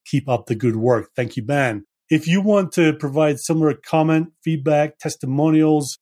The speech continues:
to help grow the podcast, please just go to salesbluebird dot com forward slash reviews, or just go to Sales Bluebird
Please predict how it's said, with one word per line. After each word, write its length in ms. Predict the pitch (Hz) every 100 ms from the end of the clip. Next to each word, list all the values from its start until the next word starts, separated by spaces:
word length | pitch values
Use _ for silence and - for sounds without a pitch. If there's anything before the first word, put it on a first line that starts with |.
| _
to 60 | -
help 260 | 165 151
grow 280 | 117 151 165
the 120 | 147
podcast, 800 | - 160 165 - 117 117 120 - _
please 300 | - 160 165
just 280 | 165 131 -
go 300 | 156 151 147 147 -
to 260 | 147 135
salesbluebird 1120 | 127 - 160 147 123 131 147 147 147 139 - 120
dot 300 | 135 147 -
com 420 | - 139 151 185 - _
forward 280 | 151 143 143
slash 480 | - 139 135 123 - 127
reviews, 840 | 107 117 127 123 107 123 120 - _ _ _ _ -
or 160 | 139
just 220 | 127 151
go 60 | 165
to 80 | 135
Sales 260 | - 147
Bluebird 540 | 117 135 131 131 127